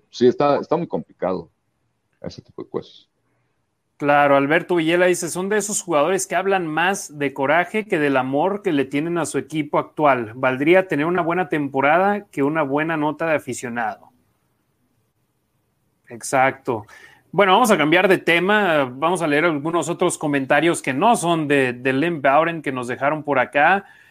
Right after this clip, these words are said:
Speaker 2: Eh, Ignacio Alarcón, "No creo que pueda ser", ya lo leímos. Eh,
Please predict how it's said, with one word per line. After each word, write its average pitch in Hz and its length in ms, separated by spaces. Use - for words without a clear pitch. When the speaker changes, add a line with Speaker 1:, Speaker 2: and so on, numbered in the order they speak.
Speaker 2:
Eh, 131 1000
Ignacio 170 360
Alarcón, 175 400
"No 214 120
creo 208 180
que 208 120
pueda 202 260
ser", 196 220
ya 147 520
lo 135 160
leímos. 202 840
Eh, 135 680